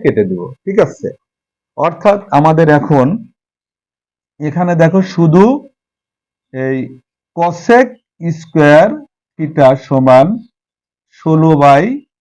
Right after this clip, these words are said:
four, আমরা একটু কাটাকাটি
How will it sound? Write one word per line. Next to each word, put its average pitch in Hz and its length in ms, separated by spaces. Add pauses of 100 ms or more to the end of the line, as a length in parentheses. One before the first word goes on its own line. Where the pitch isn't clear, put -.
(1300)
four, 139 220 (540)
আমরা 151 280
একটু 160 160 (240)
কাটাকাটি 147 420